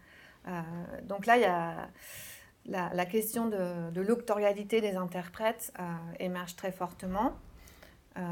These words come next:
qui pose après très concrètement des questions de droit d'auteur aussi, avec les metteurs, metteuses en scène, enfin voilà, de,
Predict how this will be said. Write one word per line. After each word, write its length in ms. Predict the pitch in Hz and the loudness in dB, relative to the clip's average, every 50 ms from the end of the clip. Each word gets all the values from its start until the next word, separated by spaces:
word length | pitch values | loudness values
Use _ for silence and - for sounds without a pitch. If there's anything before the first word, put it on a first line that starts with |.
| 170 165 165 160 165 160 160 165 165 165 170 175 180 175 | -4 -4 -6 -8 -10 -12 -12 -12 -12 -12 -12 -12 -12 -12
qui 140 | - - 190 | -10 -12 -4
pose 240 | - 214 214 196 | 2 2 4 4
après 300 | 185 170 175 - 196 190 | 4 2 0 0 -2 -2
très 280 | 185 - - - 208 202 | -2 -4 -4 -2 -2 -2
concrètement 720 | - 190 170 175 185 170 170 175 170 170 175 180 180 180 | -2 -4 -4 -2 -4 -4 -2 0 0 0 0 0 -2 -2
des 120 | 170 165 | -4 -6
questions 680 | - - 160 156 - - - 165 165 160 165 165 170 175 | -8 -10 -16 -18 -16 -12 -10 -10 -8 -6 -4 -2 -2 -2
de 160 | 175 160 160 165 | 0 -2 -2 -4
droit 280 | 170 170 165 165 165 | -4 -2 -2 -2 -2
d'auteur 640 | 160 170 170 170 - 165 170 175 180 185 196 202 185 | -2 -6 -8 -8 -4 -4 -2 -2 -2 -2 -4 -2 -2
aussi, 540 | 165 160 165 - - - 160 170 170 175 180 | -2 -2 -2 -6 -8 -6 -2 -2 0 0 0
avec 200 | 170 156 - - | -2 -4 -6 -8
les 120 | - - 165 | -10 -10 -8
metteurs, 400 | 165 160 160 156 - 160 160 160 | -8 -8 -8 -8 -8 -8 -8 -8
metteuses 300 | 156 - - - 156 156 | -8 -8 -8 -10 -8 -8
en 100 | 156 151 | -8 -10
scène, 400 | - - 165 170 170 175 180 180 | -10 -8 -8 -6 -4 -4 -6 -6
enfin 160 | 185 - - - | -8 -10 -12 -10
voilà, 160 | - - - - | -10 -10 -10 -10
de, 100 | - | -10